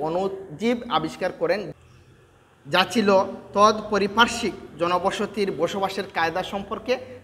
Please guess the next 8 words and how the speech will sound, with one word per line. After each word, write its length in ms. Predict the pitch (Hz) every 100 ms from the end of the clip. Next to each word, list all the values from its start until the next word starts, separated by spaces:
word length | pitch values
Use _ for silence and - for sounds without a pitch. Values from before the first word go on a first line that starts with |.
| -
জানতে 360 | 139 170 165 208 247 - - - -
খুবই 360 | 240 277 302 359 440 - -
সহায়ক। 420 | 214 202 175 104 92 - - _ _ _ _ _ _ _ _ -
এ 20 | 220 226
আবিষ্কারের 480 | 214 - 220 208 202
সুবাদে 360 | - 185 185 190 185
মাকসুদের 500 | 170 - 170 175 185 185
খ্যাতি 340 | 180 - 202